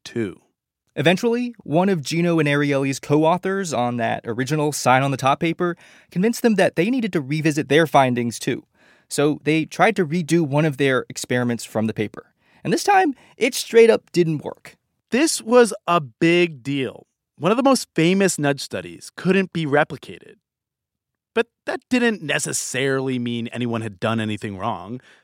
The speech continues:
Speaker 1: This is how science works. Sometimes you just get fluke results.
Speaker 2: In twenty twenty, a bunch of researchers, including Ariely, Gino, and the other original co-authors, published something that says, "Yeah, maybe this sign on the top intervention doesn't actually work."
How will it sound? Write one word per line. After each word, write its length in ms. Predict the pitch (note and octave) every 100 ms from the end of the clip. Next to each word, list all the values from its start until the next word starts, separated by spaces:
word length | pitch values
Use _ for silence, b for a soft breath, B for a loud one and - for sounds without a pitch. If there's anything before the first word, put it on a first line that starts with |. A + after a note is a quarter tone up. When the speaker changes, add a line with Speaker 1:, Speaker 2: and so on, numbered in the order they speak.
| b
Speaker 1:
This 160 | G3+ C4+
is 100 | C4+
how 160 | D4
science 480 | D#4+ - A#3 D4+ C#4+
works. 540 | E3+ A#3 E4 - - - _
Sometimes 480 | - - B3+ D#4 F#4
you 60 | D#4+
just 260 | C4+ F3+
get 240 | A#2+ E3 -
fluke 280 | D#3 G#3 -
results. 680 | F#3+ G#3 G3+ - - - _ _ -
Speaker 2:
In 100 | D3
twenty 200 | D#3 D3
twenty, 400 | E3+ G3+ A3+ -
a 120 | E3
bunch 280 | D3+ F#3+ G#3
of 80 | G3
researchers, 640 | E3 D3 D#3+ - A3 -
including 460 | - B2 C3+ C3 B2
Ariely, 640 | A2+ A2+ A2+ A2+ C3+ D#3+ D3
Gino, 420 | A2+ B2+ C#3+ D#3+
and 220 | A2 G2+
the 100 | G#2+
other 260 | A#2 B2 A#2+
original 320 | A#2+ B2 A2+
co-authors, 600 | C3+ C#3+ E3 F3+ F#3+ F3+ B B B
published 380 | - G#3 A#3 -
something 380 | - G3+ G3+ G3+
that 120 | F#3
says, 400 | - F3+ F3 - - _
"Yeah, 280 | - - - D3+
maybe 240 | C#4 E4
this 240 | A3+ F#3+ -
sign 260 | - E3+ E3+
on 60 |
the 80 | D#3
top 260 | - C3+ C3+
intervention 580 | A#2+ A#2 A2 - A2+ G#2+
doesn't 280 | A2+ A2+ -
actually 340 | G2+ - G#2+
work." 340 | G2 G2+ -